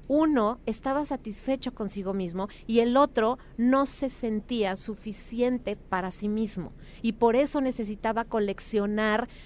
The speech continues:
dinero. Hay quienes coleccionamos amores, hay quienes coleccionamos relaciones, este, sexuales, hay quienes coleccionamos estampitas, o sea, pero el tema es, eso te hace sentir especial.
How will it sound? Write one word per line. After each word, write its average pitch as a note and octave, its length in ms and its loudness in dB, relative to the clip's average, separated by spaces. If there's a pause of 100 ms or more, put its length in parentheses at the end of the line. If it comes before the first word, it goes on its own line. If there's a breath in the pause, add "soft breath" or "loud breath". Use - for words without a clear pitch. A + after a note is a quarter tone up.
(140)
dinero. G#3 580 2
Hay F#3 120 4
quienes A3 520 -2
coleccionamos G#3+ 840 0
amores, G#3+ 560 4
hay G#3+ 120 -2
quienes G3 240 -6
coleccionamos G3 680 -4 (280 loud breath)
relaciones, G#3 800 0
este, G3 260 -4
sexuales, G#3+ 540 2
hay G#3+ 120 -2
quienes G3 220 -8
coleccionamos G3 640 -4
estampitas, G3 580 -4
o F#3+ 40 -6
sea, F#3 200 -2 (240 loud breath)
pero A3+ 160 4
el A#3+ 100 0
tema C#4+ 380 0
es, A#3 240 -4
eso C#4+ 340 0
te C4 160 -4
hace B3+ 200 -4
sentir A#3 380 -6
especial. A3 680 -4